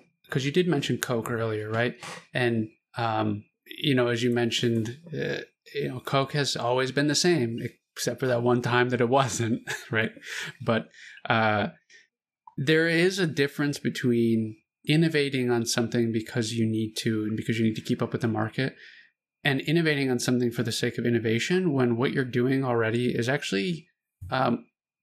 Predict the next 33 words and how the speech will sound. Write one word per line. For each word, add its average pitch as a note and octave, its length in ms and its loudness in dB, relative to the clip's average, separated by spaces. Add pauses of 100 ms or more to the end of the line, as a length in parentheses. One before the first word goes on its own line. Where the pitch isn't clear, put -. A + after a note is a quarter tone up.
(200)
working C#3 460 2
quite A#2+ 260 0
well. A#2 300 0
And C3 100 2
I C3+ 60 2
know D#3 220 4
this D#3+ 200 -2
sort C#3+ 180 0
of B2 80 -8
flies A#2+ 360 0
in A#2 100 2
the A2+ 60 2
face A#2 340 -2
of A2+ 160 -4
what A#2+ 160 0
I've A2+ 200 -4 (100)
said A#2+ 260 -2
in A2 140 0
previous A#2 400 0
episodes A#2 420 -2
about A2 320 -2 (460)
the B2 80 2
best A2+ 260 -2
time A2+ 220 0
to G#2+ 80 -4
change A2+ 380 -2
is A2 120 -4
when A2 160 -2
things A2 240 0
are A2+ 80 -2
going G#2+ 300 -2
well, G#2+ 360 -4 (420)
right? A2 240 2